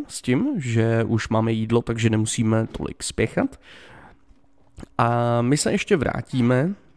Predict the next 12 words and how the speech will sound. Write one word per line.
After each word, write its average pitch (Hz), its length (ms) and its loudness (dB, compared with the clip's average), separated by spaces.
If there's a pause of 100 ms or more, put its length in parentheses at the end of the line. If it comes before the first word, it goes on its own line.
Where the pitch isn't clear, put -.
(280)
protože 123 240 -6
tady 113 180 0
je 117 80 4
sice - 280 -2
otevřeno, 117 680 0 (720)
a 113 380 2
teda - 160 0 (160)
tady, 117 280 0 (520)
ale 113 260 4
to 113 140 4
neznamená, 110 680 6
že 107 480 4